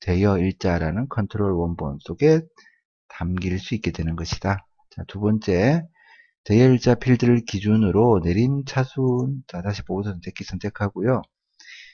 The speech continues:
대여 일자 필드를 기준으로 내림차순으로 정렬을 하되 동일한 대여 일자에서는 전화 번호 필드를 기준으로 오름차순 정렬되어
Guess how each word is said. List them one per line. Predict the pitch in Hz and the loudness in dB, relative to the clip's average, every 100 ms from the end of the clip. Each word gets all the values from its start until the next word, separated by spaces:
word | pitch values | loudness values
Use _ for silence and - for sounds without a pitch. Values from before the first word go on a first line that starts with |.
| _ _ _ _ | _ _ _ _
대여 | - 117 139 | 2 6 6
일자 | 131 131 | 4 2
필드를 | 127 127 123 131 135 | 2 0 2 2 0
기준으로 | 104 104 104 101 87 101 160 135 | -2 -2 0 2 4 2 0 0
내림차순으로 | 92 123 151 - 120 113 117 135 | 0 2 0 2 0 2 0 0
정렬을 | 131 90 95 127 127 | 0 -2 4 4 4
하되 | 104 87 101 107 85 67 - _ _ _ _ _ _ - | 2 2 4 4 2 -2 -10 _ _ _ _ _ _ -2
동일한 | 127 156 147 147 | 4 6 6 4
대여 | 120 101 101 | 4 4 4
일자에서는 | 101 104 95 90 92 95 131 160 156 | 2 2 2 2 -2 0 0 0 -2
전화 | 92 98 127 127 | 0 4 4 4
번호 | 101 92 120 147 | 0 0 0 0
필드를 | 156 147 135 127 | 0 2 2 0
기준으로 | 104 98 92 85 104 117 82 | -2 -4 -2 2 4 4 4
오름차순 | 87 127 151 143 131 139 | 2 0 -2 -6 -4 -4
정렬되어 | 127 104 98 92 87 78 | 0 0 0 -2 -2 -4